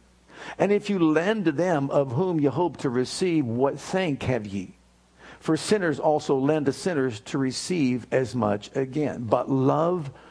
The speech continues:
your enemies, and do good, and lend, hoping for nothing again, and your reward shall be great, and you shall be the children of the highest,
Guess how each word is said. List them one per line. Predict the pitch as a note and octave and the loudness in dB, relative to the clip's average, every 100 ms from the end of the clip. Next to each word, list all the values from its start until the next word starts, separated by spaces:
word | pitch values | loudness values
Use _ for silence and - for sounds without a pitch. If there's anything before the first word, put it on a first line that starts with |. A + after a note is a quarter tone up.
| - - | -18 -8
your | A#2+ C#3 C#3+ D3 D3 - - _ - | 0 2 2 0 -2 -8 -20 _ 0
enemies, | C#3+ C3 A#2 G#2 G2 - - - - - _ | 2 2 0 -2 -4 -6 -10 -10 -12 -20 _
and | C#3+ D3 D3 A2+ | 2 2 0 0
do | D3+ C#3+ | 0 2
good, | B2+ C3 C#3+ A2 G#2+ A2 G2 - _ _ _ _ | 0 0 2 0 -2 -8 -10 -14 _ _ _ _
and | C#3 C#3+ C3+ C3+ | 0 2 4 4
lend, | C#3 D3 C3+ G2+ F#2+ F#2+ - _ _ _ | 2 2 0 -2 -6 -10 -14 _ _ _
hoping | - E3 F3 F3 | 0 2 2 -2
for | D3+ D3+ | 0 0
nothing | C#3+ D#3+ D3+ D#3+ D3+ C#3+ | 2 0 -2 -2 -2 -2
again, | - C3 B2 C#3 C3+ G2+ G#2 G#2 - - - | -2 -2 -2 0 0 -2 -6 -12 -16 -20 -4
and | C#3+ D#3 C#3+ | 0 2 2
your | C#3 | 4
reward | C#3+ C3+ C#3 D#3 C#3+ A2 | 2 2 2 2 2 -2
shall | G2+ D3 C3 | -4 -2 0
be | B2 B2 | -2 -2
great, | A#2 C3 A#2+ - - - - - | -2 -2 -2 -4 -16 -20 -20 -2
and | C3+ D#3+ | 0 2
you | E3 | 0
shall | - D#3 | 0 0
be | D3+ D3+ | 2 2
the | B2+ | 0
children | - - F#3+ E3+ C3 A#2+ | -2 -2 0 2 0 0
of | C3+ A#2 | -2 0
the | B2 | 0
highest, | A2 D3+ C3+ - - - | 0 0 0 -4 -8 -10